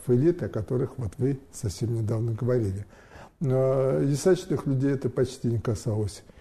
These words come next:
И очень часто бывали случаи, когда в семнадцатом веке в владениях крупнейших монастырей страны, которых бы здесь было немало, э, Чудового монастыря, Новоспасского монастыря, Новодевичьего, Саво-Сторожевского и так далее,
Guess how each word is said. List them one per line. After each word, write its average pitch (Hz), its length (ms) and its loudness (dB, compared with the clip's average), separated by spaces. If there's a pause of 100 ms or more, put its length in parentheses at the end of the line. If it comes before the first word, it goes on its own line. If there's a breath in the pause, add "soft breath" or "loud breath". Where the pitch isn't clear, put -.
(140 loud breath)
И - 40 2
очень 151 340 2
часто 170 380 2
бывали 123 420 4
случаи, 151 500 0
когда 117 360 0
в - 60 -6
семнадцатом 127 760 0
веке 151 320 0
в 107 100 0
владениях 120 600 2 (100)
крупнейших 123 640 -2
монастырей 123 480 0
страны, 147 460 0 (240 loud breath)
которых 117 420 0
бы 123 220 2
здесь 110 220 2
было 113 260 2
немало, 127 520 2 (500 loud breath)
э, 110 800 -2
Чудового 147 360 2
монастыря, 120 500 2
Новоспасского 110 800 0
монастыря, 117 720 2
Новодевичьего, 120 1040 2 (280 loud breath)
Саво-Сторожевского 107 1200 0
и - 20 -4
так 120 240 0
далее, 143 460 2